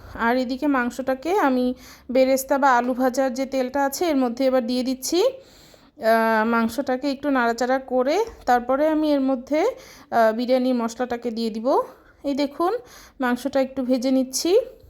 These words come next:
just পানিটা শুকনা, একটু হাই হিটে, আহ, পানিটা শুকনা করে নেওয়ার চেষ্টা আর কি। এর মধ্যে আমি একটুখানি সরিষার তেল দিব, সরিষার তেলে আসলে বিরিয়ানির গন্ধটা আমার কাছে বে-, আহ, ভালো লাগে।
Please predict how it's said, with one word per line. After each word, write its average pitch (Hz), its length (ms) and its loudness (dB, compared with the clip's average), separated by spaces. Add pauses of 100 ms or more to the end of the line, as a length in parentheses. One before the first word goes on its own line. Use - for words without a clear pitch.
(140)
just 392 300 -6
পানিটা 311 380 0
শুকনা, 277 400 -2
একটু 226 200 -4
হাই 226 280 0
হিটে, 254 320 0 (440)
আহ, 233 200 2
পানিটা 254 360 0
শুকনা 254 280 -2
করে 254 260 0
নেওয়ার 240 360 0
চেষ্টা 214 380 -2
আর 208 60 0 (100)
কি। 311 260 -6 (380)
এর 269 320 2
মধ্যে 311 280 0
আমি 320 160 2
একটুখানি 302 380 -2
সরিষার 294 380 0
তেল 285 280 -2
দিব, 269 320 0 (1500)
সরিষার 294 360 0
তেলে 294 160 2
আসলে 294 320 0
বিরিয়ানির 254 420 0
গন্ধটা 240 360 0
আমার 240 120 -4
কাছে 240 260 -4
বে-, 226 320 -2
আহ, 220 340 -2
ভালো 240 280 2
লাগে। 247 320 0